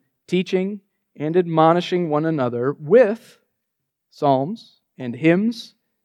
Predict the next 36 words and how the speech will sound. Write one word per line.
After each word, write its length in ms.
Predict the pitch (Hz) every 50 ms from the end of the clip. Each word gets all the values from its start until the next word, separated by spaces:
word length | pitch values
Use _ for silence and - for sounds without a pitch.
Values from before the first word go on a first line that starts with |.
| _ _
and 160 | - 135 131
spiritual 600 | 131 - _ - 151 147 147 143 - 156 143 127
songs, 640 | 123 - - 139 131 117 120 117 104 104 - - - _ _ _ _ _ _ _ _ _ _ _
singing 600 | _ - - 170 202 196 165 131 120 117 123 123
with 160 | 127 127 -
thankfulness 640 | _ 135 131 131 127 _ 123 117 113 110 107 - 117
in 80 | 123
your 160 | 120 117 117
hearts 280 | 117 131 123 117 - -
to 120 | - 117
God." 320 | 113 113 113 110 - - - - _ _ _ _ _ _ _ _ _ _ _ _ _ _ _ _ _ _ _ _ _ _ _ _ _
This 100 | 185 196
is 100 | 190 185
a 100 | 180 156
Christian 520 | - - - 220 - - - 196 175 156
duty, 440 | 139 131 135 127 240 240 - _ _ _ _ _ _ _ _ _ _ _ _ _ _ _ _ _ _ _ _
is 440 | - 135 135 131 127 127 - _ _ _ _ _ _ _ _ _ _ _ _ _ _ _ _ _ _
we 120 | 147 151
gather 340 | 143 143 156 160 170 185 185
together 400 | 160 - 143 147 160 151 139 135
to 120 | 131 135
sing 200 | 120 - 175 165
praises 380 | - 156 147 143 131 131 127 -
to 100 | - - 117
God. 340 | 135 143 143 131 120 117 135
But 100 | 160 156
many 220 | 160 196 254 349
of 100 | 320 202
our 100 | 185 170
songs, 420 | 165 - 190 190 185 185 175 139
if 160 | 147 143 - -
you 80 | 139
pay 220 | 123 - 160 156 143
attention 420 | 135 - 147 147 151 - 165 165
to 160 | 151 - 165 160
them, 240 | 170 175 180 202